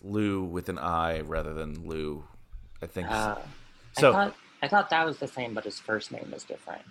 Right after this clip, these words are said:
Speaker 1: Oh, sorry, sorry, sorry. It's, he's Daniel Liu, but he's Richard Liu <laughs> in
Speaker 2: Yeah.
Speaker 1: the movie. But it is,
Speaker 2: <laughs>
Speaker 1: it, it's similar enough where I really did feel like that was either a real cop or someone who had really dealt with those situations.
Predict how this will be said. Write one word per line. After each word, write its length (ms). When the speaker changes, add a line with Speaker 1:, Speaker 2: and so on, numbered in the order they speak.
Speaker 1:
Oh, 180
sorry, 380
sorry, 300
sorry. 380
It's, 240
he's 240
Daniel 440
Liu, 460
but 160
he's 220
Richard 520
Liu 560
<laughs> 120
in 100
Speaker 2:
Yeah. 260
Speaker 1:
the 80
movie. 340
But 140
it 120
is, 240
Speaker 2:
<laughs> 60
Speaker 1:
it, 180
it's 200
similar 520
enough 400
where 320
I 100
really 380
did 240
feel 200
like 180
that 180
was 140
either 180
a 60
real 180
cop 600
or 160
someone 380
who 280
had 140
really 300
dealt 200
with 120
those 180
situations. 920